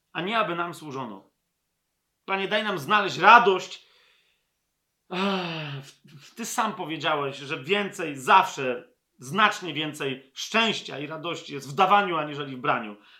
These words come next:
Daj nam, Panie, wreszcie stać się Kościołem radosnym przez to, że dajemy więcej niż bierzemy. Obudź, obudź, obudź swoją oblubienicę, Panie.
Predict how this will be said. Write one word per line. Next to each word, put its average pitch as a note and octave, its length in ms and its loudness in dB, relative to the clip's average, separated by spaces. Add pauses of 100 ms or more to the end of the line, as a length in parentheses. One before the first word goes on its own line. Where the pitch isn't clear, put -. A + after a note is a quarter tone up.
Daj F#3+ 120 -2
nam, G#3 100 -2
Panie, F#3 240 -2
wreszcie D#3+ 760 -2 (200)
stać F#3 300 -4
się F#3 80 -2
Kościołem F3 460 -4
radosnym G3+ 720 2 (180)
przez G3+ 340 0
to, A3+ 440 -2
że C#3+ 80 -14
dajemy F#3 420 2
więcej D#3+ 340 -6
niż C3+ 120 -8
bierzemy. A#2+ 500 -8 (2250)
Obudź, G3+ 640 0 (220)
obudź, E3+ 500 -2
obudź G#3 340 0
swoją F#3+ 320 -4
oblubienicę, D3+ 580 -8
Panie. B2+ 320 -8